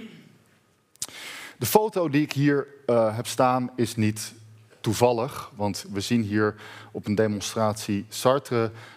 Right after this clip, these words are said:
naast, eh, Michel Foucault staan. Op de achtergrond volgens mij Gilles Deleuze, een andere,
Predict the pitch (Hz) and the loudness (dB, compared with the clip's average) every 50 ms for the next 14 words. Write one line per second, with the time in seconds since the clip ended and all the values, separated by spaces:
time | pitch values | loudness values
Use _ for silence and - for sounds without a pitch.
0 | - - - 101 104 107 117 113 - - - - - - - - - 98 95 95 | -20 -12 -6 0 2 4 4 4 2 -2 -4 -6 -10 -16 -14 -6 -4 -2 -2 -2
1 | 92 92 95 101 104 - - 127 123 117 113 110 104 - - - 107 - - 127 | -4 -4 -2 -2 0 2 4 4 4 4 2 0 -2 -6 -8 -8 -6 2 4 4
2 | 131 127 110 95 87 - - - - - - - - 101 104 117 131 139 - - | 4 4 2 -2 -6 -10 -14 -20 -14 -10 -8 -2 0 0 0 0 0 -2 -6 -8
3 | - - - - 113 - - - 110 104 104 - - 110 98 - 104 107 110 110 | -8 -2 -2 -2 -2 -2 -6 -8 -8 -8 -6 -4 -6 -6 -2 0 0 2 2 2
4 | 95 - 107 107 104 95 98 95 98 104 110 120 120 117 120 110 104 - 110 117 | 0 0 -2 -2 -2 0 0 2 2 2 2 2 0 -2 -6 -8 -4 0 0 0
5 | 127 120 110 113 107 | 2 2 0 0 -2